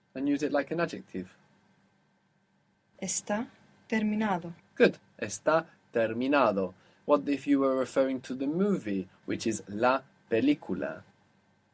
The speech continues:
Speaker 2: Está terminada.
Speaker 1: Good. Está terminada. Good. So this gives us a lot of adjectives we can access. Let's have a look at some of them. To sell was vender, and then sold would be?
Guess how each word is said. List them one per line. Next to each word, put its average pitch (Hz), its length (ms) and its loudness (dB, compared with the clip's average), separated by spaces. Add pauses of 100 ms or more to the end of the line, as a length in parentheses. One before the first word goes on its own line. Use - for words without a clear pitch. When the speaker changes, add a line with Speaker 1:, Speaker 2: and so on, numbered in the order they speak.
(800)
Speaker 2:
Está 208 560 -2 (380)
terminada. 196 680 -2 (180)
Speaker 1:
Good. 202 240 2 (160)
Está 147 520 0 (320)
terminada. 104 800 0 (420)
Good. 98 260 -4 (600)
So 160 280 8
this 180 180 2
gives 151 200 -2
us 139 180 2
a 123 60 -2
lot 123 220 2
of 107 260 0
adjectives 101 480 -4
we 98 100 0
can 95 160 -4
access. - 680 -2 (160)
Let's 101 100 -4
have 104 100 0
a 98 40 0
look 98 160 -4
at 95 100 -6
some 98 180 -2
of 95 160 -4
them. 98 200 0 (480)
To 101 100 -10
sell 131 640 6
was 113 420 0 (360)
vender, 110 640 4 (320)
and 110 140 -6
then 101 160 -2
sold 147 640 2
would 135 240 -6
be? 143 280 0